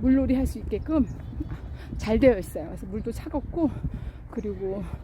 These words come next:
어, 좀 앉는 자리는 좀 부족하지만 정말 놀기에 잘 되어 있거든요. 또 이제 주차하기가 좋아서 공원 치고는 이제 주차 공간이 되게 넓어요. 그래서 주차도 쉽게 할 수 있고, 언제라도 이제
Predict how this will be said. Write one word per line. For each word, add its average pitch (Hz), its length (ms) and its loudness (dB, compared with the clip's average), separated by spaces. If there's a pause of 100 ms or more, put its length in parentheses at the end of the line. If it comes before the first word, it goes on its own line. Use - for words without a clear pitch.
(120)
어, 175 320 -4 (400)
좀 233 240 -2 (140)
앉는 294 360 12
자리는 277 260 6
좀 262 100 -2
부족하지만 262 720 0 (600)
정말 247 440 2
놀기에 254 640 4 (180)
잘 214 220 -4
되어 202 200 4
있거든요. 202 480 2
또 185 140 -4
이제 180 140 -2 (500)
주차하기가 277 600 4
좋아서 240 680 2 (640)
공원 262 500 6 (300)
치고는 294 320 2
이제 214 180 -6 (320)
주차 - 220 2
공간이 277 320 6
되게 247 200 2
넓어요. 208 680 2
그래서 220 280 -4 (640)
주차도 233 540 0
쉽게 - 260 -2
할 269 120 4
수 - 140 -4
있고, 311 460 0
언제라도 233 520 0
이제 202 300 -2